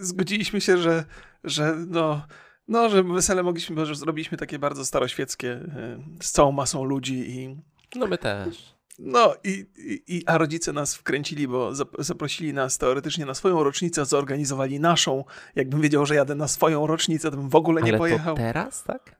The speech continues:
Speaker 1: Tak, tak, tak.
Speaker 2: A.
Speaker 1: Przed paroma dniami.
Speaker 2: To najlepszego z okazji rocznicy.
Speaker 1: Dziękuję bardzo. Dziękuję. Jak
Speaker 2: Ech.
Speaker 1: widzisz, nie obchodzi, jeżeli i ja, i żona godzimy się, że nie obchodzimy tej rocznicy, to znaczy, że coś musiało pójść nie tak.
Speaker 2: No my obchodzimy sobie.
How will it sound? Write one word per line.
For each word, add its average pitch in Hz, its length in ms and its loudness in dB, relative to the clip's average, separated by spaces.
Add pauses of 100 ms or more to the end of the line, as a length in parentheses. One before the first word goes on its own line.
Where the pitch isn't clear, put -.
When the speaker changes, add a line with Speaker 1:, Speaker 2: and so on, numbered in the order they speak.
Speaker 1:
Tak, 135 280 4
tak, 131 260 -4
tak. 107 180 -4
Speaker 2:
A. 98 40 -6
Speaker 1:
Przed 98 160 -8
paroma 262 260 0
dniami. 202 300 -4 (220)
Speaker 2:
To 123 180 0
najlepszego 131 680 -2
z 104 60 -6
okazji 98 340 -6
rocznicy. - 320 -12 (800)
Speaker 1:
Dziękuję 190 400 8
bardzo. 180 500 4
Dziękuję. 208 300 2
Jak 185 100 4
Speaker 2:
Ech. - 60 2
Speaker 1:
widzisz, 185 240 0 (240)
nie 190 160 6
obchodzi, 185 360 2 (120)
jeżeli 170 460 0
i 180 60 -2
ja, 180 140 10
i 156 160 -2
żona 151 260 0
godzimy 151 340 -2
się, 143 160 0
że 127 80 -4
nie 156 100 -2
obchodzimy 156 400 0
tej 143 160 -2
rocznicy, 175 460 0
to 151 140 -2
znaczy, 147 260 -4
że 151 140 -4
coś 160 160 -2
musiało 156 300 0
pójść 156 200 -2
nie 160 80 -2
tak. 147 300 -4 (140)
Speaker 2:
No 349 60 2
my 302 160 6
obchodzimy 92 640 -2
sobie. 107 360 -12